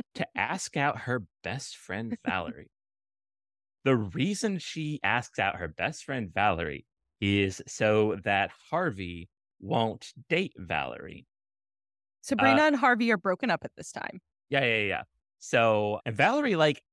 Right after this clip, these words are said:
Speaker 1: asks Sabrina multiple times, "Hey, are you okay with me going out with Harvey?" And she's like, Yeah. Yeah, I'm fine with that. But what I'm gonna do,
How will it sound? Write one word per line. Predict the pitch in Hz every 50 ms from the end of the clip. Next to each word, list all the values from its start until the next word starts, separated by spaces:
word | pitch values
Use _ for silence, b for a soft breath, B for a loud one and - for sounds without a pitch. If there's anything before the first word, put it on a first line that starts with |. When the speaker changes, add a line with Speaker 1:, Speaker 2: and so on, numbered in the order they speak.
| _ 110 123
Speaker 1:
asks | 160 190 160 - - - -
Sabrina | - 113 95 82 98 104 107 98 85 87
multiple | 87 85 90 110 - - 151 - 95 87
times, | - - - 98 92 90 85 90 -
"Hey, | - 117 127 110
are | - 90
you | 87 87 107 156
okay | - _ - - - 87 82 104 110
with | 156 175 _
me | - 104 117 131 147 156 _ _ _ _ _ _ _ _ _ _
going | - 110 131 127 104
out | 98 120 123
with | 90 -
Harvey?" | - - - 80 82 85 - 143 127
And | 92 95 90
she's | - 147 131
like, | 147 139 123 _
Yeah. | 147 185 220 101 73 64 _ _ _ _ _ _ _ _ _ _ _ _ _ _ _ _ _ _ _ _ _ _ _ _ _
Yeah, | 135 156 208 208 139
I'm | 117 170 208 -
fine | - 220 214 220 214
with | 175 117 95 90
that. | 92 117 117 104 87 73 -
But | - 98
what | 95 113 135
I'm | 160 175
gonna | 170 180 156 131 110
do, | 98 87 _ - 123 123 120 101 92 87 85 85 85